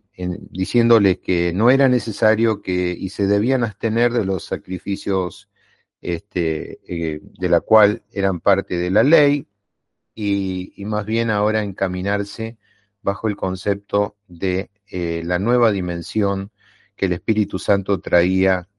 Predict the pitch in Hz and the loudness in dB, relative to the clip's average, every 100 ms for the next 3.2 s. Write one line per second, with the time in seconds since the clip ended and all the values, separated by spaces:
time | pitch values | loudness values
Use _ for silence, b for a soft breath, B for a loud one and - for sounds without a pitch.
0 | - 87 82 73 73 - - - _ _ | -6 -4 -4 -6 -8 -12 -20 -20 _ _
1 | _ _ _ _ - 135 - _ _ _ | _ _ _ _ -2 0 0 _ _ _
2 | _ _ _ _ _ 127 120 117 113 107 | _ _ _ _ _ 4 6 6 4 2
3 | 107 101 | 0 -8